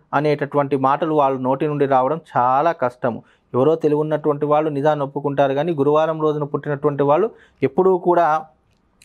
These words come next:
"నాకు ఇది రాదు, నాకు ఇది చేత కాదు, లేదా నేను ఇది చెయ్యను" అనేటటువంటి అంశాలు మాత్రం ఎప్పుడూ మాట్లాడరు. అందులో గురువారం పుట్టినటువంటి వాళ్ళు ముఖ్యంగా ఉంటూ ఉంటారు. వీళ్ళు వ్యాపార రంగంలో కానీ, ఉద్యోగ రంగంలో కానీ చాలా ప్రయోజకులు అవుతారు.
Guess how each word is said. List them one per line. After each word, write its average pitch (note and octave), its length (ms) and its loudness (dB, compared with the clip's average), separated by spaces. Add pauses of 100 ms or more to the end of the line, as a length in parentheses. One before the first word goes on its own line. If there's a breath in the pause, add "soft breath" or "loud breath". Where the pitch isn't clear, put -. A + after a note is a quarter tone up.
"నాకు D3 240 2
ఇది C#3+ 120 2
రాదు, C#3+ 420 2
నాకు C#3 280 -2
ఇది C3+ 120 -4 (120)
చేత C#3 120 2
కాదు, D3 340 2
లేదా C#3+ 280 2
నేను C#3 240 -4
ఇది C3 340 -2
చెయ్యను" D3 360 0 (300 loud breath)
అనేటటువంటి C#3 560 0
అంశాలు C#3+ 400 0
మాత్రం D3 340 -2
ఎప్పుడూ E3 380 -2
మాట్లాడరు. B2 500 -2 (300 soft breath)
అందులో D3 300 2
గురువారం D3+ 520 2
పుట్టినటువంటి C3+ 600 -6
వాళ్ళు D3 200 2
ముఖ్యంగా C#3+ 500 -2
ఉంటూ B2 280 -2
ఉంటారు. A#2 520 -4 (340 loud breath)
వీళ్ళు D#3+ 200 2
వ్యాపార C#3+ 640 0
రంగంలో D3 400 -2
కానీ, D3 300 -2 (260 soft breath)
ఉద్యోగ D3 420 2
రంగంలో C#3+ 420 0
కానీ D3+ 260 -2 (160)
చాలా C#3+ 480 2 (380 soft breath)
ప్రయోజకులు E3 540 2
అవుతారు. A#2 380 -4